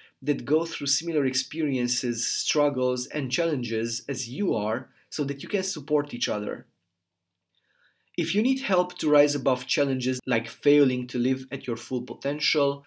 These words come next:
not finding your purpose, co-creating unsatisfying or even toxic relationships with women, and not being able to create meaningful relationships with other men, join us this October in London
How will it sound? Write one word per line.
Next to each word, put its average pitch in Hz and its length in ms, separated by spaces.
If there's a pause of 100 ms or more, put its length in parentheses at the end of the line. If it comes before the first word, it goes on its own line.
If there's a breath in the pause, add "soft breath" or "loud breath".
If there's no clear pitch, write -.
(160 soft breath)
not 185 220
finding 147 460
your 120 140
purpose, 151 720 (380 soft breath)
co-creating 151 760
unsatisfying 131 1000
or 120 140
even 127 380
toxic 131 540
relationships 120 720
with 104 200
women, 139 500 (220 soft breath)
and 135 160
not 151 240
being 147 240
able 135 260
to 127 100
create 131 540
meaningful 135 560
relationships 123 680
with 120 160
other 120 220
men, 143 400 (460 soft breath)
join 208 280
us 170 140
this 143 180
October 147 480
in 123 200
London 131 500